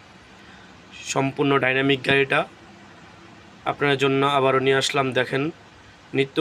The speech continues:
নতুন আইটেম দিয়ে আমরা তৈরি করে থাকি। সম্পূর্ণ হাই কোয়ালিটির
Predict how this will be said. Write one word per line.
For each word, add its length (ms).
নতুন 200
আইটেম 320
দিয়ে 140
আমরা 200
তৈরি 240
করে 200
থাকি। 220
সম্পূর্ণ 360
হাই 220
কোয়ালিটির 540